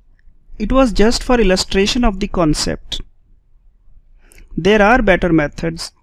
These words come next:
and we'll discuss in the coming lectures. But before that, we'll have to discuss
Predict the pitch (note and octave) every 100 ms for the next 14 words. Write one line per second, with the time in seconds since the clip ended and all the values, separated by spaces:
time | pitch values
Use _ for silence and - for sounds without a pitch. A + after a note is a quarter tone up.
0 | - F#3+ F3+ A#3 C4+ A3+ - A#3 A3+ G3
1 | F3 E3+ D#3+ D#3 D3 - - A1+ - -
2 | - _ - _ _ - _ _ F#3+ G#3+
3 | F#3 F#3 C4 C#4+ A3+ D3+ C#3+ - - -
4 | - - G3 B3 G#3 G#3 A3 C4 F#3+ F#3
5 | - E3 F3 -